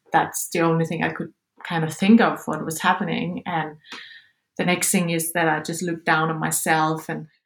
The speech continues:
I just see blood and scratches. And, and suddenly I just, like, remember that the last thing that happened was that I was out driving, and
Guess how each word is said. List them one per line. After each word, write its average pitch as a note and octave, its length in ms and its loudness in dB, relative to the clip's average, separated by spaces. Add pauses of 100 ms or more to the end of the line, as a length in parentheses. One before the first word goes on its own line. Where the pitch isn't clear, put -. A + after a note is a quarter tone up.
(460)
I F3 60 -6
just F3 240 -2
see F#3+ 320 2 (100)
blood E3 380 4
and E3 160 -4
scratches. E3+ 1040 2
And, D#3 320 -2 (840)
and F3+ 180 -2
suddenly E3+ 400 4
I D#3+ 80 4
just, E3+ 240 -2
like, E3 180 4
remember D#3+ 440 0
that D#3+ 180 4
the E3 80 0
last D#3 420 2
thing D#3+ 520 0
that E3 160 -2
happened F#3+ 360 2
was D#3+ 300 0
that E3 160 0
I D#3 100 2
was D#3+ 140 -2
out D#3 220 -4
driving, D#3+ 760 2
and D#3+ 480 -4